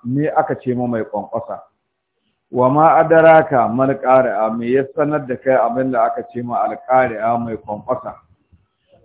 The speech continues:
Ita mai kwankwasa yau mai kunun nasu, ranar da mutane za su kasance. Kal farashi, kamar sunge, al-mabsusi wanda aka watsa. Kun ga sunge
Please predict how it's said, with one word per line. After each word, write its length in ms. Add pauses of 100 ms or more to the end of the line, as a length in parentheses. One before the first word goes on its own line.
(140)
Ita 380
mai 200
kwankwasa 840
yau 340
mai 140 (180)
kunun 360
nasu, 520
ranar 400
da 100
mutane 600
za 260
su 80
kasance. 560 (680)
Kal 240
farashi, 560 (160)
kamar 320 (140)
sunge, 500 (480)
al-mabsusi 800
wanda 360
aka 200
watsa. 440 (100)
Kun 160
ga 360 (140)
sunge 480